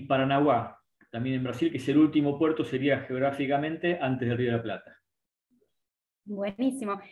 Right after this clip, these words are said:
Speaker 2: Y ahora, Guido, vos contanos un poco, ¿en qué contexto, cómo se te ocurrió tomarse, bueno, vos ya tomaste tantos cruceros que dijiste, "Bueno, vamos a probar algo nuevo"? ¿En qué contexto se te ocurrió tomarte un Grimaldi de pasajeros?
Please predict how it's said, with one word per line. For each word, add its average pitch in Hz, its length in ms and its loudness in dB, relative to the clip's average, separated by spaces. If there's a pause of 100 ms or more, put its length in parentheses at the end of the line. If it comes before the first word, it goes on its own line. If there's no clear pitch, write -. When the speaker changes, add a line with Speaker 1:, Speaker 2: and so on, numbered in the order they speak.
(140)
Speaker 2:
Y 277 80 4
ahora, 415 240 6
Guido, 403 200 4
vos 440 160 -2
contanos 349 440 2
un 269 120 -2
poco, 330 240 0
¿en 311 140 0
qué 523 160 2
contexto, 320 560 0
cómo 427 240 -4
se 311 100 -2
te 220 100 -2
ocurrió 220 440 0
tomarse, 269 480 0
bueno, 220 260 2
vos 254 240 0
ya 262 220 2
tomaste 240 380 -2
tantos 285 480 0
cruceros 247 600 0
que 208 100 -6
dijiste, 240 380 0
"Bueno, 190 280 4
vamos 247 240 2
a 208 80 0
probar 208 220 0
algo 196 120 0
nuevo"? 196 420 0 (160)
¿En 277 220 -2
qué 466 140 4
contexto 339 500 0
se 226 120 -2
te 208 80 2
ocurrió 196 340 0
tomarte 196 340 -2
un 196 80 -6
Grimaldi 202 460 -2
de 185 80 -2
pasajeros? 160 580 -8